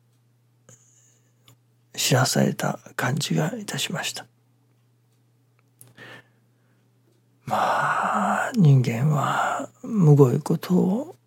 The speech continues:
するものですね。なんとも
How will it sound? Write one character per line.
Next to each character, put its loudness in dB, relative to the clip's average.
す 0
る 2
も 6
の 2
で -4
す -6
ね。 0
な 4
ん -4
と 0
も 6